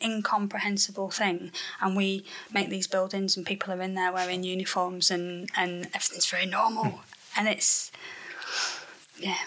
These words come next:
Speaker 1: the world is stranger than we think. <laughs>
Speaker 2: Suddenly. Uh, just talk a bit about,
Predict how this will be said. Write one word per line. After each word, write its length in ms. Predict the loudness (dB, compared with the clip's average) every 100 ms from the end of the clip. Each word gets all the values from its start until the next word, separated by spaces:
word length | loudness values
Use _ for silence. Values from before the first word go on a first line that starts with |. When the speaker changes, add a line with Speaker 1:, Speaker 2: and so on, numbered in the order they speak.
| -8 -18 -14 -4 2
Speaker 1:
the 80 | 6
world 240 | 6 6
is 100 | 6
stranger 420 | 6 6 2 2
than 160 | 0 -4
we 60 | -6
think. 360 | -4 -2 0 2
<laughs> 500 | 0 2 4 4 4
Speaker 2:
Suddenly. 440 | 4 4 2 -6 -4 0 0 0 -4 -4 -4 -8 -4
Uh, 60 | -4 -4 2
just 260 | 6 6 2 -2
talk 200 | 0 0
a 40 |
bit 120 | -2 -2
about, 340 | 2 2 0